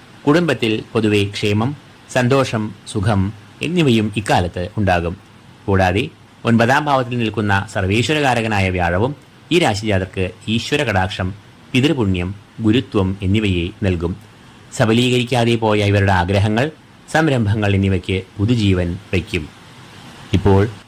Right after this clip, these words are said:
ഇടവരാശിയിൽ സംഗമിച്ചിരിക്കുന്ന മഹാഗ്രഹങ്ങളായ വ്യാഴത്തിന്റെയും ശുക്രന്റെയും കൂടെ മെയ് മുപ്പത്തൊന്നിന് ബുധൻ കൂടി യോഗം ചെയ്യുമ്പോൾ മേൽപ്പറഞ്ഞ ഏഴു രാശികൾക്കും ബുധനെ കൊണ്ട് മേൽപ്പറഞ്ഞ ഗുണാനുഭവങ്ങൾ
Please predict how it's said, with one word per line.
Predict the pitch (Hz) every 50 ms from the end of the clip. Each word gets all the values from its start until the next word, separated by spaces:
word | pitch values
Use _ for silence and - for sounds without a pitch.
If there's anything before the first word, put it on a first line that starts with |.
| - - - 123
ഇടവരാശിയിൽ | 117 123 131 139 147 147 143 131 - 147 143 139 139 139 - -
സംഗമിച്ചിരിക്കുന്ന | - 135 117 117 131 147 143 - 135 120 113 120 113 110 110 104 104 107 110 - -
മഹാഗ്രഹങ്ങളായ | 98 95 123 117 123 135 131 127 117 120 120 113 113 113 110 104 104 101 98 98 104 -
വ്യാഴത്തിന്റെയും | 101 98 92 92 92 92 98 101 98 95 98 95 101 127 160 - - - - - - - -
ശുക്രന്റെയും | - - 143 135 - 170 170 165 156 160 160 156 139
കൂടെ | 120 110 107 101 98 101 - - - - - - -
മെയ് | 131 147 175 180
മുപ്പത്തൊന്നിന് | 156 117 98 147 147 - 120 104 104 104 104 90 - - - - - 104
ബുധൻ | 107 107 143 147 160
കൂടി | 139 123 113 104 107 104 104 117
യോഗം | 101 95 90 87 104 110 104
ചെയ്യുമ്പോൾ | 101 90 90 98 95 92 87 85 104 - - - - - - -
മേൽപ്പറഞ്ഞ | 139 175 202 196 - 120 101 95 95 95 92 90 98 - -
ഏഴു | 104 98 98 101
രാശികൾക്കും | 101 95 92 92 107 95 95 95 95 139 156 175 - - - - - - -
ബുധനെ | 117 120 143 147 170 170
കൊണ്ട് | - - 107 98 95 92 95 95 - - -
മേൽപ്പറഞ്ഞ | 98 92 98 98 101 101 92 92 92 92 90 87 - - -
ഗുണാനുഭവങ്ങൾ | 98 90 90 90 98 104 101 101 95 92 92 92 90 87 101